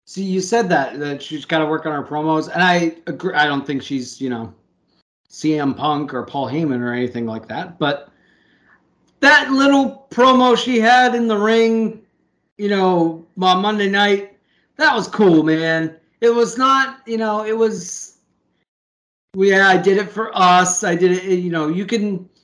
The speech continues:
I look at that kind of stuff and I go, "You can basically be as a boo-boo face about that kind of stuff as you want to." Um, but for me, that girl felt like she was one hundred percent genuine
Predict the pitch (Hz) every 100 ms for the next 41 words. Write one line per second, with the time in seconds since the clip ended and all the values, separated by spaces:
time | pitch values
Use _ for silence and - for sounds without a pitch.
0 | _ _ _ _ _ _ _ _ _ _
1 | _ - _ - 226 269 269 226 202 196
2 | 190 180 - 170 160 156 147 151 139 139
3 | 196 190 233 185 175 170 165 - 160 139
4 | 139 143 139 139 139 139 127 135 123 110
5 | - 147 139 143 139 151 139 139 131 135
6 | 135 135 143 131 127 - 131 131 123 127
7 | 123 123 131 156 170 175 - _ _ _
8 | _ - 135 131 127 127 127 156 156 -
9 | 160 156 165 175 175 165 165 165 160 160
10 | 160 165 160 156 151 - 170 147 135 143
11 | 151 143 151 135 - - 147 139 120 135
12 | 139 139 139 135 139